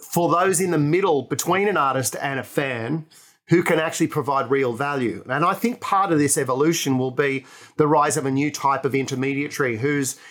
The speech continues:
helping artists on board. You know,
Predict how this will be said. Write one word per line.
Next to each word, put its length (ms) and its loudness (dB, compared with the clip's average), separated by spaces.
helping 480 2
artists 360 0
on 180 -2
board. 500 0
You 100 4
know, 160 2